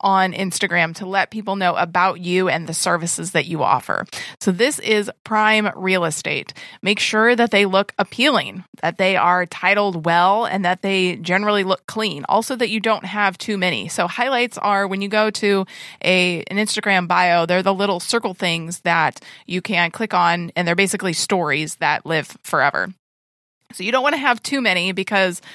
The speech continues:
people aren't gonna scroll for days on them, in my opinion. <laughs> And then you want to make sure that they are clean so that they have a clear image or a clear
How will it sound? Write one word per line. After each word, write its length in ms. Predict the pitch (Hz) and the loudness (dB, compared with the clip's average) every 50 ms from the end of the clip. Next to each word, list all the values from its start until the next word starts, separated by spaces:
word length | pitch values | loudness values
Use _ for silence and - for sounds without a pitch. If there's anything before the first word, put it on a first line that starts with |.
| - - _ | -20 -14 _
people 380 | - - 214 214 208 190 185 - - | -2 0 2 4 2 2 2 0 0
aren't 260 | - 185 196 - - | 2 2 2 2 2
gonna 160 | 185 185 165 | 0 0 0
scroll 300 | 170 - - 196 185 170 | 0 0 2 2 2 2
for 140 | 175 - 175 | 0 -4 -2
days 300 | - 185 185 180 175 - | 0 2 2 2 2 0
on 180 | 160 156 143 139 | -2 -4 -4 -4
them, 280 | 139 131 143 165 175 - _ _ _ _ _ _ | -4 -4 -4 -6 -8 -12 _ _ _ _ _ _
in 180 | - 156 151 160 | -6 -6 -4 -2
my 140 | 165 156 165 | 0 0 0
opinion. 400 | 151 151 165 156 160 165 247 269 - - - - - | 0 0 -4 -2 -2 0 0 -2 -2 -4 -8 -2 0
<laughs> 140 | 349 349 - - - - - - - - | 0 0 0 -2 -8 -10 -10 -10 -4 -2
And 180 | 220 233 233 | 0 0 2
then 180 | 240 233 226 196 | 0 0 0 -2
you 200 | - - 220 233 | -4 -4 -2 0
want 160 | 233 247 - | 0 0 0
to 40 | 254 | 0
make 140 | 240 220 220 | 0 -2 0
sure 220 | - - 220 220 | 0 2 2 2
that 220 | 214 196 202 - - | 2 2 0 0 0
they 360 | 208 208 202 196 196 196 190 185 - - _ _ _ _ _ _ _ _ _ _ _ _ _ _ - | 0 2 2 2 2 0 -2 -4 -8 -16 _ _ _ _ _ _ _ _ _ _ _ _ _ _ 0
are 160 | - 202 202 | 0 0 0
clean 480 | - - 247 269 277 180 135 151 180 - _ | 0 0 2 2 2 2 0 -4 -10 -14 _
so 320 | - - 202 185 180 175 165 | -2 0 2 4 4 2 0
that 280 | 165 175 185 170 - - - | 0 0 0 0 0 0 0
they 500 | 185 180 180 180 175 175 175 175 175 175 - _ _ _ - | 0 2 2 2 2 2 2 0 -2 -4 -8 _ _ _ -4
have 260 | 202 180 175 175 160 | 0 2 2 2 2
a 60 | 110 | 0
clear 320 | - - - - 220 220 - | -2 -2 -2 0 2 2 2
image 500 | - 208 208 214 214 214 208 196 220 - - - | 2 2 4 4 4 4 2 0 -6 -8 -8 -6
or 340 | 185 175 175 175 170 170 151 | -2 0 2 4 4 4 4
a 100 | 110 170 | 2 0
clear 540 | - - - 220 214 202 202 196 190 185 | -2 -4 -4 -2 0 2 2 2 0 0